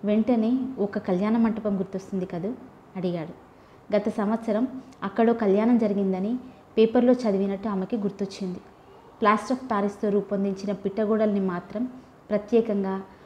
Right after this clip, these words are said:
మైసూరుకి చెందిన కె వెంకటప్ప అనే చి-, ఒక చిత్రకారుడు రూపొందించాడు. అద్భుతమైన పనితనం. ఆ పైకప్పు చూడు, ప్యాలెస్లోకి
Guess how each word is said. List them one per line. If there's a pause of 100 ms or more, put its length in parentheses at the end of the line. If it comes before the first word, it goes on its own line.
(240)
మైసూరుకి
చెందిన (420)
కె
వెంకటప్ప
అనే
చి-,
ఒక
చిత్రకారుడు
రూపొందించాడు. (800)
అద్భుతమైన
పనితనం. (600)
ఆ
పైకప్పు
చూడు, (640)
ప్యాలెస్లోకి